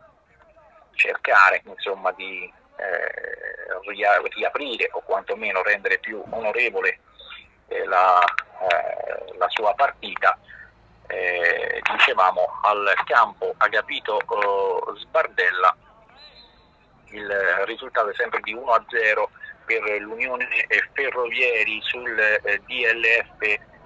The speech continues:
eh, Ciampino, partita che, eh, si avvia a, a conclusione. Ricordiamo che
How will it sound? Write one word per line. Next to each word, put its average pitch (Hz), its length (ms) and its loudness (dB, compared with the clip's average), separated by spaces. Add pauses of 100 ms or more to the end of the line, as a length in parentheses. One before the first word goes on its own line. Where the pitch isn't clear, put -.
(140)
eh, 101 500 -2
Ciampino, 117 720 2 (1400)
partita 92 400 -2
che, 87 300 -2 (580)
eh, 85 520 0 (120)
si 92 80 -2
avvia 92 560 2
a, 92 340 6
a 92 160 4
conclusione. 117 720 -2
Ricordiamo 92 420 2
che 82 160 0